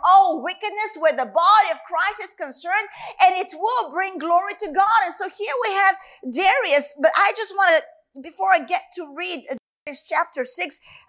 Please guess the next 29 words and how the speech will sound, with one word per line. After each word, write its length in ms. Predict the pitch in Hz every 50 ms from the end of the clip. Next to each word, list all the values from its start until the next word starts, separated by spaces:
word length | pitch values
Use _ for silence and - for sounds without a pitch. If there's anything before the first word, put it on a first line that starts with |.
| -
um, 300 | 277 277 277 269 269 254
the 80 | 240 311
Lord 320 | 339 403 523 539 - 381
woke 200 | 320 359 359 359 359 359
me 160 | 359 330 302
up 180 | 294 294 294 294 294
November 460 | 285 277 254 240 285 302 311 302 269 262
the 140 | 247 240
twentieth, 560 | - - 262 277 285 285 285 285 - 254 233 240
November 340 | 247 254 233 269 285 277 269
the 60 | 269 -
twentieth, 420 | - - 262 269 269 269 240 233
twenty 380 | - - 269 254 262 254 262 247
twenty. 640 | - - 254 269 269 269 269 269 269 220 - - _ _ _ _ _ _ _ _ _ _ _ _ _ _ -
And, 320 | - - 240 233 202 220
uh, 220 | 214 208 202 202 - - - - - - _ _ _ _ _ _ _ _ - -
at 160 | 285 285 - 285
wake 220 | 285 311 370 381 -
up, 140 | - - -
he 120 | - 254
smiled 840 | 254 - - 302 285 285 262 320 349 359 359 320 269 262 254 247 247 -
at 300 | - 262 247 247 247 240
me 240 | 240 240 262 262 247
and 160 | 226 214 220
he 220 | 208 - 254 226 220
said, 560 | - - - - 311 320 311 285 247 233 208 - - _ _ _ _ _ _ _ _ _ _ _ -
"Don't 480 | 196 - 302 359 403 415 427 415 - -
you 200 | 415 403 403 339
know 520 | 285 254 233 220 214 226 254 285 - -